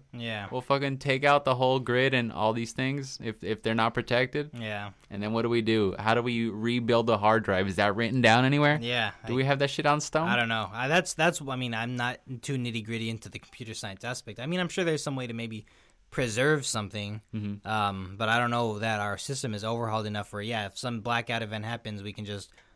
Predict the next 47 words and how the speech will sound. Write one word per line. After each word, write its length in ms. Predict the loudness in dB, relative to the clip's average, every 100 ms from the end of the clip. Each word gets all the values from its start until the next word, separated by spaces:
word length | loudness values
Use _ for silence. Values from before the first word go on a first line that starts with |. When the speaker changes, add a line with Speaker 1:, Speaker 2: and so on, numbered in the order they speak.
| -4
Speaker 1:
oh, 100 | -2
let 80 | 0
me 100 | -2
just 160 | -2
upload 500 | -4 -2 0 0 -2 -10 -20 -12
the 180 | -6 -2
latest 320 | 0 0 -2
version 300 | -4 -4 -4
of 80 | -4
the 80 |
internet 280 | -2 -2 -4
real 140 | -8 0
quick, 140 | 4
Speaker 2:
Yeah, 60 | 6
Speaker 1:
and 80 | 6
then 60 |
Speaker 2:
you're 80 | 6
Speaker 1:
we're 60 | 4
Speaker 2:
like, 60 | 2
Speaker 1:
back. 120 | 2
Speaker 2:
"What's 200 | 2 2
Speaker 1:
We're 60 | 0
Speaker 2:
the 40 |
Speaker 1:
good. 60 | 2
Speaker 2:
internet? 460 | 0 0 -2 -4
How 180 | -6 -2
do 100 | 0
we 100 | 0
build 300 | -2 0 0 0
it? 180 | -4
Speaker 1:
Yeah. 380 | -4 -6 -8 -8 -6
Speaker 2:
If 180 | -4 0
it's 140 | -2
not 240 | 0 -2 0
there 160 | -2
anymore, 380 | 0 -2 -2 -2
how 120 | 2 2
do 80 |
you 40 | 2
Speaker 1:
Yeah. 60 |
Speaker 2:
get 160 | 0 0
back 240 | 0 0
to 80 | -2
that?" 280 | -4 -4 -8 _ -6
That's 180 | -4 -4
crazy. 380 | -8 -10 -12 -20 -20
Speaker 1:
Yeah. 140 | -20